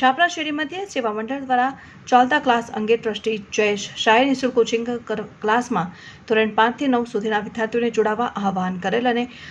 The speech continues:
હાલમાં આવેલ પરિણામમાં સારા ગુણાંક મેળવનાર કોચિંગ ક્લાસના વિદ્યાર્થીઓની જાહેરાત કરતા ધોરણ પાંચમાં ખાંચી આરિસ, અબ્દુલ ગની મોડ,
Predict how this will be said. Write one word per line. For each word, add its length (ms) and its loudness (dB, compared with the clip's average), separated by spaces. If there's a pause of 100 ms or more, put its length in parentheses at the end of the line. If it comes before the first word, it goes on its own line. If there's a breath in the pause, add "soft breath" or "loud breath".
(140 loud breath)
હાલમાં 320 4
આવેલ 160 2
પરિણામમાં 580 2
સારા 280 2
ગુણાંક 320 0
મેળવનાર 380 0
કોચિંગ 300 -2
ક્લાસના 340 0
વિદ્યાર્થીઓની 540 -4
જાહેરાત 500 -4
કરતા 260 -2
ધોરણ 260 -6
પાંચમાં 380 -2
ખાંચી 440 -4 (100)
આરિસ, 380 -2 (600 loud breath)
અબ્દુલ 320 2
ગની 300 0
મોડ, 580 2